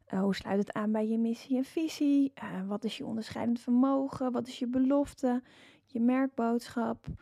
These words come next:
Nou, al dat soort dingen, eh,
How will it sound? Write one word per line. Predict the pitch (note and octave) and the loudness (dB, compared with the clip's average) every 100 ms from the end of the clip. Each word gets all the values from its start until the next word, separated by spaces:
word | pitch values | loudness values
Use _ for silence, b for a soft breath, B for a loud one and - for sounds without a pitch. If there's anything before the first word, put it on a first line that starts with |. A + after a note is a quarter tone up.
| b b _ | b b _
Nou, | - - | -12 0
al | C#4+ D#4+ | 2 4
dat | C#4 C#4+ | 4 2
soort | - A#3+ | 2 -2
dingen, | A#3 B3 B3 B3+ B3+ b b _ | 2 4 4 2 -2 b b _
eh, | A3+ A3 | -2 0